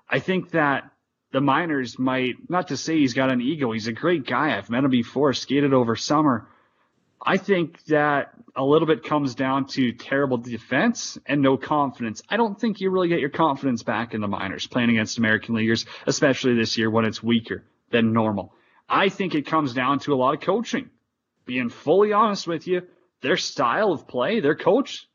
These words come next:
totally lost the room. They're not playing well defensively. They're not breaking down. They're not covering guys. They are half-assing it all out there. And again, your goalie's struggling. What do you do? You gotta play better defensively.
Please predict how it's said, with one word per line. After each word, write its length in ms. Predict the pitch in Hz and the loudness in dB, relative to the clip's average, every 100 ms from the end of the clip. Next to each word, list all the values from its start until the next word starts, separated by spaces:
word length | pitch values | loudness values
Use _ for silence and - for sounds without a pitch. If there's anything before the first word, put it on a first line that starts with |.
| _ | _
totally 320 | 165 165 147 | 0 4 4
lost 420 | 127 123 120 - | 4 0 -2 -4
the 100 | 120 | -4
room. 240 | 110 101 - - _ - | -2 -4 -6 -20 _ 0
They're 120 | 240 | 2
not 300 | 117 147 123 | 4 2 2
playing 240 | 175 160 | 0 2
well 180 | 143 151 | 2 2
defensively. 840 | 156 - 131 120 127 117 117 127 127 - - | 0 -4 -4 -4 -6 -4 -2 -2 -2 -12 -4
They're 140 | 117 104 | -2 0
not 420 | 101 107 143 117 | 2 2 2 0
breaking 460 | 123 147 147 160 | 0 0 0 0
down. 380 | 127 127 123 120 - - | 2 2 0 -2 -8 -8
They're 100 | 107 | -2
not 260 | 110 131 - | 0 0 0
covering 480 | 170 156 156 143 | 0 0 2 0
guys. 500 | 123 120 117 120 117 _ _ | 0 -2 -2 -4 -8 _ _
They 140 | 120 139 | -4 0
are 120 | 127 | 0
half-assing 880 | 113 127 120 139 147 131 131 147 147 | -2 -4 -2 -4 -4 -4 -4 -2 0
it 60 | |
all 240 | 127 123 151 | 0 2 2
out 280 | 127 139 - | 2 -2 -4
there. 340 | 127 143 - _ _ - | -2 -2 -4 _ _ -4
And 160 | 135 | 0
again, 300 | 139 170 135 _ _ | 0 0 -6 _ _
your 140 | 113 120 | -8 -4
goalie's 400 | 123 147 185 180 | 2 4 4 0
struggling. 460 | - 147 175 202 | 0 0 2 0
What 140 | 135 139 | 2 2
do 60 | |
you 80 | 143 | 0
do? 60 | 120 | -2
You 140 | 104 | -4
gotta 140 | 113 120 | -6 -4
play 160 | 127 | -4
better 240 | 120 120 120 | 0 0 0
defensively. 720 | 113 120 113 110 101 98 | -2 -4 -6 -6 -8 -8